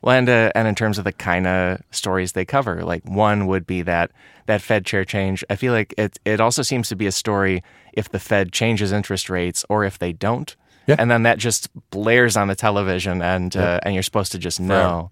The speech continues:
Speaker 1: The price of money changing, is that mainly impacting people who have some kind of outstanding loan like that, like for a car or a mortgage or, or some other large thing?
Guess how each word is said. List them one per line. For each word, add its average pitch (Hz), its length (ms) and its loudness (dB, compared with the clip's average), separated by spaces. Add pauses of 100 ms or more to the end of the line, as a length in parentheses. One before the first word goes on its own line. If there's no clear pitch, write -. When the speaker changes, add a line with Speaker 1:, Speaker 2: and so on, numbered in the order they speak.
(120)
Speaker 1:
The 113 140 -2
price 127 440 0
of 113 80 -2
money 110 320 2
changing, 90 800 -2
is 104 160 -4
that 120 280 2
mainly 110 480 0
impacting 101 460 -2
people 95 300 -4
who 92 380 -2 (320)
have 123 240 4
some 123 160 0
kind 131 160 2
of 123 40 2
outstanding 131 440 -2
loan 135 180 -2
like 135 160 -2
that, 127 160 0
like 95 160 -4
for 95 100 -2
a 90 60 -2
car 92 320 0
or 92 80 0
a 87 60 -2
mortgage 92 640 -4
or, 90 260 -4
or 95 120 -2
some 92 220 -2
other 87 180 -4
large 87 340 -4
thing? 90 260 -8